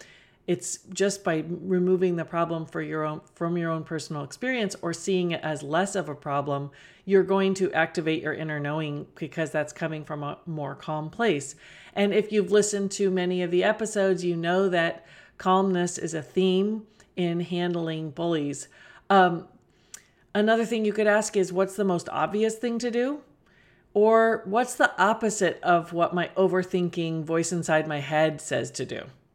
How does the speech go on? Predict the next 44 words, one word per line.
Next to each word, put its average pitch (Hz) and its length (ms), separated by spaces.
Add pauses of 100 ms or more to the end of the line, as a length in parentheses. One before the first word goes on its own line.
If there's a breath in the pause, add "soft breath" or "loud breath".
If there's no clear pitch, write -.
(160)
Okay, 160 380
so 151 240
you 151 140
could 160 140
just 147 160
go 147 140
with 139 120
the 135 80
direct 135 340
opposite. 147 540 (840 loud breath)
The 247 120
idea 294 640
is 226 260
to 208 100
get 196 540 (140)
to 226 140
the 196 100
bare 190 380
minimum 226 720 (200)
that 180 240
needs 202 420
to 254 100
be 220 180
done 175 320
in 175 140
order 165 220
for 175 120
you 165 160
to 160 80
move 156 260
on, 175 380 (380 loud breath)
which 233 240
is 240 300 (120)
in 208 220
keeping 240 500
with 190 160
bully 240 240
food 175 260
principles, 160 720 (260 soft breath)
like 175 340
keep 196 240
it 170 120
simple 160 580
or 156 640